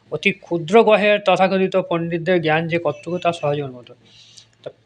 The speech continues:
সেজন্য তিনি বলছেন যে পণ্ডিতদের যে জ্ঞান যে কতটুকু সেটুকু তিনি উপলব্ধি করতে পারেন।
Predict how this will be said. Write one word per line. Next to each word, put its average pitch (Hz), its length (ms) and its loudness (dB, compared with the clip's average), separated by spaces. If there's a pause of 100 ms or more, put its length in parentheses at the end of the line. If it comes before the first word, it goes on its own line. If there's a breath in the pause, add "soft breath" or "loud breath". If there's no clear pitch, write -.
সেজন্য 160 360 -6
তিনি 170 180 -10
বলছেন 175 220 -6
যে 180 100 -4 (760 soft breath)
পণ্ডিতদের 160 440 2
যে 185 120 2
জ্ঞান 160 300 2
যে 175 140 -2
কতটুকু 156 460 -2
সেটুকু 165 320 0
তিনি 165 360 -4
উপলব্ধি 147 540 -4
করতে 139 200 -6
পারেন। 117 180 -6